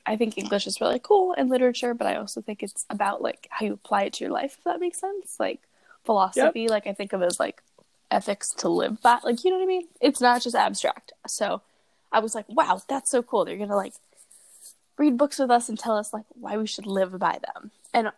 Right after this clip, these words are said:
Speaker 1: on the list, that was one, and there were two others. And, you know, neither of which I had he-, really heard of.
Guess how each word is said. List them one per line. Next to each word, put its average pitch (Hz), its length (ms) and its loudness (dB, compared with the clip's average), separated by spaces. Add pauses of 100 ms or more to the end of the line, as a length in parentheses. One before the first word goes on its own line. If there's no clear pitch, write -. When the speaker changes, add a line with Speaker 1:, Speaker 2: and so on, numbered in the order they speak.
Speaker 1:
on 240 140 4
the 233 100 -2
list, 302 440 -2
that 202 180 -2
was 214 120 -8
one, 190 360 -10 (100)
and 208 100 -4
there 190 60 -4
were 185 80 -8
two 262 220 0
others. - 480 -2 (280)
And, 202 300 -6 (480)
you 254 100 2
know, 196 160 4
neither 196 360 2
of 196 80 0
which 190 160 0
I 180 80 -2
had - 100 -8 (300)
he-, 214 80 -8
really 180 320 2
heard 311 360 0
of. - 220 2